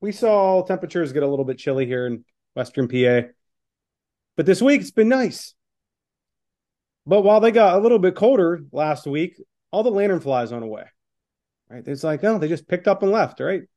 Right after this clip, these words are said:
But as soon as the weather gets above, like, seventy, they come back out again.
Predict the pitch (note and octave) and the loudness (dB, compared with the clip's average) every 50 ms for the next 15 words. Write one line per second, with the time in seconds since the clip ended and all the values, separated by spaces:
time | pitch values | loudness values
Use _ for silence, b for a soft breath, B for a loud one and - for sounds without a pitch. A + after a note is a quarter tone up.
0 | _ _ _ _ _ _ _ _ _ _ - E3+ F3+ F3+ F3 F3 - - A3+ C4+ | _ _ _ _ _ _ _ _ _ _ -2 0 2 2 2 0 2 2 4 6
1 | D#4 D#4 E4 D4 B3+ C#4 B3 G#3 A3+ A3 G#3+ F#3+ E3+ D#3 D3+ D#3 D#3 - _ _ | 6 6 6 4 4 2 2 2 4 4 4 6 4 4 2 0 -4 -8 _ _
2 | _ _ _ _ _ _ _ _ _ _ _ _ _ - F3+ F3+ F#3+ F#3+ E3 E3 | _ _ _ _ _ _ _ _ _ _ _ _ _ -8 -6 -4 -2 2 4 4
3 | D#3+ D3 D3+ C#3+ C3 - - - - G3+ G3+ F3+ F3 C#3 A#2 A#2 A2+ A#2 - - | 4 6 4 2 0 0 -6 -2 2 2 2 4 2 0 -2 -4 -6 -8 -8 -10
4 | D3 C#3 - E3+ E3+ D#3 D#3+ D3+ D3+ D#3+ D3+ C#3 B2+ G#2 G#2+ - - | -10 -8 -6 -4 -2 0 0 0 0 0 0 -2 -2 -4 -10 -16 -20